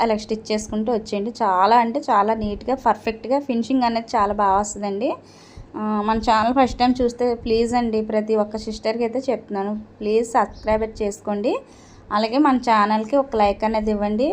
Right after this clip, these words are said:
ప్లీజ్ అండి, సపోర్ట్ చేయండి. మమ్మల్ని కూడాను ఎంకరేజ్ చేస్తే కొంచెం మా వీడియోలు కూడా కొద్దిగా ముందుకెళ్ళే అవకాశం ఉంది కాబట్టి మిమ్మల్ని అయితే రిక్వెస్ట్ చేస్తున్నానండి. వీడియో నచ్చితే కనుక ప్లీజ్ అండి. యా, ఇదే శారీ మీద బ్లౌజ్ అండి ఇది. చూసారు కదా,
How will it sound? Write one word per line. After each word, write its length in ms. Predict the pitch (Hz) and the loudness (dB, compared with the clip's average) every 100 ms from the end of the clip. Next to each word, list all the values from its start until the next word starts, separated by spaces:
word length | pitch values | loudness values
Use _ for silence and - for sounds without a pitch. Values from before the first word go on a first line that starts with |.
| - | -2
ప్లీజ్ 260 | 226 208 214 | -2 -2 0
అండి, 200 | 226 220 | -2 -2
సపోర్ట్ 420 | 214 208 208 214 | -2 0 -2 -2
చేయండి. 460 | 220 214 208 202 269 480 - - - - - | -2 -2 -2 0 0 -2 -6 -20 -20 -18 -8
మమ్మల్ని 340 | 208 208 214 | -4 -2 0
కూడాను 340 | 214 214 214 247 392 294 | 2 2 2 2 2 2
ఎంకరేజ్ 360 | 208 214 220 214 | 0 0 -2 -2
చేస్తే 380 | 208 208 - 302 359 | -4 -2 0 0 2
కొంచెం 360 | 233 214 220 226 | 0 0 -2 0
మా 100 | 214 | 2
వీడియోలు 360 | 214 214 214 214 | 2 2 2 2
కూడా 160 | 214 | 0
కొద్దిగా 320 | 254 220 208 202 | 0 -2 -2 -2
ముందుకెళ్ళే 420 | 190 202 202 202 | -4 -4 0 2
అవకాశం 380 | 190 196 202 208 | 2 0 -6 -6
ఉంది 160 | 202 196 | -6 -4
కాబట్టి 380 | 196 196 208 427 466 - - - - | -4 -4 -4 -4 -6 -16 -18 -12 -10
మిమ్మల్ని 300 | 233 220 202 | -6 -2 0
అయితే 160 | 196 262 | 0 2
రిక్వెస్ట్ 420 | 277 - 226 220 | 0 0 -2 -2
చేస్తున్నానండి. 600 | 233 214 208 202 196 196 | 0 0 0 -4 -2 -2
వీడియో 300 | 196 196 202 | -2 0 0
నచ్చితే 400 | 208 196 - - 202 | -2 -4 -8 -6 -4
కనుక 260 | 190 190 | -4 -6
ప్లీజ్ 420 | 196 202 202 208 214 | -8 -4 -2 -2 -2
అండి. 260 | 190 196 330 - - - - | -4 -2 -2 -4 -18 -20 -8
యా, 180 | 226 226 214 214 254 | 0 2 4 2 2
ఇదే 240 | 254 269 302 | 6 8 6
శారీ 340 | 302 269 240 | 6 6 6
మీద 160 | 247 240 | 2 0
బ్లౌజ్ 360 | 220 214 214 226 | 4 4 4 2
అండి 200 | 208 196 | 0 -2
ఇది. 180 | 220 480 - | -2 -4 -4
చూసారు 300 | 240 226 240 | -4 -2 0
కదా, 160 | 214 | 0